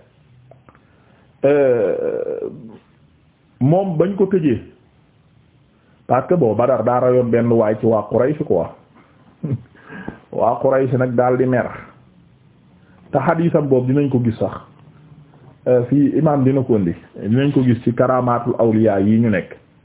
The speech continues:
<laughs> Waa Quraysh xam nga ñoom, ñoom temps yooyu ay mayées lañu woon. En tout cas, ñu, euh, ñu ci tuubul.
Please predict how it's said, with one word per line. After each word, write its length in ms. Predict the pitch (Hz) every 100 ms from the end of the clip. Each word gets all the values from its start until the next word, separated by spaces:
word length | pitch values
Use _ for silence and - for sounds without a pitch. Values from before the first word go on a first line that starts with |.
| - _ - - _ _ _ _ - - - _ - - - _
<laughs> 580 | 156 131 - _ _ -
Waa 180 | 104 113 117
Quraysh 280 | 123 123 120
xam 200 | 123 127
nga 80 | 127
ñoom, 320 | 131 135 202 269 285
ñoom 200 | 220 160 147
temps 200 | 139 135
yooyu 220 | 123 123
ay 120 | 127
mayées 360 | 123 123 117 113 120
lañu 200 | 113 107
woon. 180 | 107 98
En 160 | 123 127
tout 100 | 127
cas, 280 | 127 151 - - _ _ 120
ñu, 120 | 123 90
euh, 560 | 110 - 131 107 117 123
ñu 160 | 143 139
ci 80 | 135
tuubul. 340 | 147 127 101